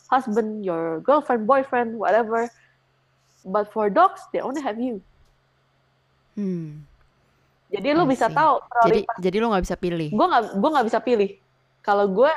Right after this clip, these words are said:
Speaker 1: gue nggak
Speaker 2: Hmm.
Speaker 1: bisa pilih karena gue di posisi yang privilege menurut gue.
Speaker 2: Are you happy now with your inner circle?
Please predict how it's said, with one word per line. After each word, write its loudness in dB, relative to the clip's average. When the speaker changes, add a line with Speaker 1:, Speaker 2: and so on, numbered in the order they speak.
Speaker 1:
gue 2
nggak -2
Speaker 2:
Hmm. -6
Speaker 1:
bisa -4
pilih -4
karena -6
gue -2
di -2
posisi -4
yang 0
privilege -8
menurut -16
gue. -10
Speaker 2:
Are 6
you 2
happy 0
now 0
with -4
your 0
inner -2
circle? -8